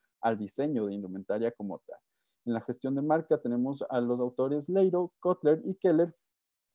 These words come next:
que soportan toda la, la parte de la administración y, con, y comunicación de, de, de una marca con relación a, en este caso, nosotros, hacia, eh, la industria de la indumentaria.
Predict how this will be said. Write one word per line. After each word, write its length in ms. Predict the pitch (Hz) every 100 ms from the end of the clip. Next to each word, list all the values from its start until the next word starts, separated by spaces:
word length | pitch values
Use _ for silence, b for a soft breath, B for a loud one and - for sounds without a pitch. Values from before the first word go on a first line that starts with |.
| _
que 100 | 131
soportan 600 | - 120 131 131 127 135
toda 240 | 135 147
la, 220 | 151 135 -
la 220 | 117 -
parte 500 | 123 127 - 135 135 _ _ _
de 120 | 123 123
la 100 | 120
administración 880 | 120 113 113 104 110 143 147 160
y, 340 | - 120 113 110
con, 260 | - 120 117
y 140 | 120
comunicación 720 | 117 120 113 110 - 135 143
de, 220 | 123 92 104
de, 260 | 104 -
de 200 | - 110 110
una 160 | 120
marca 440 | 139 151 - 151 - _ _
con 180 | 151
relación 580 | 151 135 117 - 160 180 -
a, 140 | 120
en 80 | 113
este 240 | 120 - 143
caso, 340 | 135 131 123
nosotros, 540 | 117 - 160 165 170 - _ _
hacia, 540 | - 135 139 143 139 -
eh, 240 | 123 110 110
la 120 | 107
industria 480 | 107 113 - 117 113
de 120 | 107
la 200 | 101 82
indumentaria. 720 | - 107 104 95 85 - -